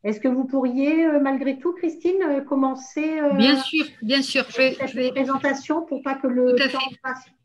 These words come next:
Speaker 2: Tout à
Speaker 1: trop
Speaker 2: fait.
Speaker 1: rapidement ? Voilà, je vous en prie, vous avez dix minutes pour essayer de transmettre, hein,
Speaker 2: Alors,
Speaker 1: euh, votre
Speaker 2: voici le
Speaker 1: projet, vos résultats.
Speaker 2: Tout à fait. Donc, voici le, le contexte du projet.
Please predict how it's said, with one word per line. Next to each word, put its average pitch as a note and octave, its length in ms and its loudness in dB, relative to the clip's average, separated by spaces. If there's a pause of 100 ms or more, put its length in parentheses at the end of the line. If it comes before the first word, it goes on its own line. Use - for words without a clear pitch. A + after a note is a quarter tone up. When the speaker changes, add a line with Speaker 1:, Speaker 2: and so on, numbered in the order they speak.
(800)
Speaker 2:
Tout C4 60 0
à - 40 4
Speaker 1:
trop A#3 100 2
Speaker 2:
fait. - 120 0
Speaker 1:
rapidement ? B3+ 640 -8 (720)
Voilà, G#3+ 280 0
je B3 80 -2
vous B3+ 180 -2
en B3+ 120 -4
prie, - 200 -12
vous G#3 160 -6
avez A3 380 -4
dix A#3 160 -6
minutes A#3+ 420 -4
pour F#3+ 160 -8
essayer G3+ 320 -6
de G3 140 -4
transmettre, G3 580 -10 (120)
hein, E3+ 160 -8 (520)
Speaker 2:
Alors, A3 240 0
Speaker 1:
euh, F3 40 0
votre G#3+ 200 0
Speaker 2:
voici D4 160 -6
le B3+ 120 0
Speaker 1:
projet, A#3 180 2
vos G3 100 -6
résultats. F#3+ 640 -6 (180)
Speaker 2:
Tout G#3+ 180 -8
à A3+ 120 0
fait. G#3+ 240 -2 (120)
Donc, A3 460 -2 (220)
voici A3+ 320 -4
le, B3 160 2
le A#3+ 120 2
contexte C4+ 400 -2
du C4 120 -2
projet. B3+ 480 2